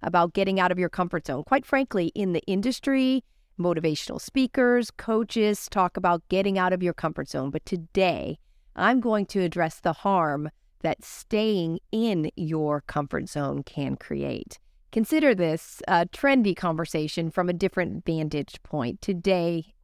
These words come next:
here I am, Susan West, with People and Profit on The Reframe. So we should do what we do well, right? That's what people say, "Do what we do well."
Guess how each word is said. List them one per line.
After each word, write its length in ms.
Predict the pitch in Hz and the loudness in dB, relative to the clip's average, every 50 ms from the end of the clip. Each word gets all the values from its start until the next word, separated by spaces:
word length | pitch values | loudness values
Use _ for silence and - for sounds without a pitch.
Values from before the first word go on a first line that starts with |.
| _ _ _ - _ | _ _ _ -20 _
here 300 | _ - 220 214 208 190 | _ -4 0 2 4 4
I 160 | 180 165 160 156 | 4 4 2 0
am, 260 | 143 139 135 143 147 | -2 -2 -4 -4 -6
Susan 500 | - - - - 233 220 190 202 180 160 | -8 -6 -4 -2 -2 0 0 0 0 0
West, 400 | 156 143 139 143 - - - - | 0 0 -2 -2 -6 -8 -8 -4
with 220 | 180 160 - - | -4 -4 -4 -4
People 300 | - - 226 - 220 208 | -4 -4 -2 -2 0 0
and 140 | 190 180 165 | 0 0 0
Profit 520 | - - 160 147 143 - 156 147 151 - - - | 2 2 2 2 2 0 0 0 -2 -2 -6 -4
on 160 | 147 147 147 | -2 -2 0
The 60 | 147 143 | 0 0
Reframe. 580 | 147 147 147 - - - - - 71 - 139 - _ _ _ _ _ _ - | 0 -2 -2 -4 -4 -6 -6 -6 -6 -10 -12 -14 _ _ _ _ _ _ -4
So 140 | - 285 294 | 0 0 2
we 140 | 294 359 370 | 4 2 2
should 240 | - 415 320 220 | 0 -4 -6 -2
do 180 | 190 262 320 359 | 0 2 2 4
what 140 | 349 370 381 | 4 2 2
we 120 | 311 311 | 2 0
do 160 | 254 311 339 | 2 2 0
well, 280 | 339 359 381 392 285 175 | 2 4 4 4 4 4
right? 320 | 156 165 165 214 302 403 - | 4 4 4 4 2 2 0
That's 160 | - 294 - | 0 -2 0
what 120 | - 339 - | 0 -4 0
people 260 | - 339 - 294 262 | 0 -2 0 0 -4
say, 480 | - - 254 311 349 254 196 214 285 285 | 0 2 2 2 4 2 2 0 -2 -2
"Do 400 | 214 190 175 208 240 269 285 285 | -4 -6 -4 -4 -2 -2 -2 0
what 220 | 269 277 277 - | 0 0 0 0
we 180 | 240 247 247 214 | 0 0 0 0
do 180 | 220 247 233 | 0 0 0
well." 460 | 220 208 202 165 135 110 95 151 165 | 2 4 4 4 4 2 0 -4 -8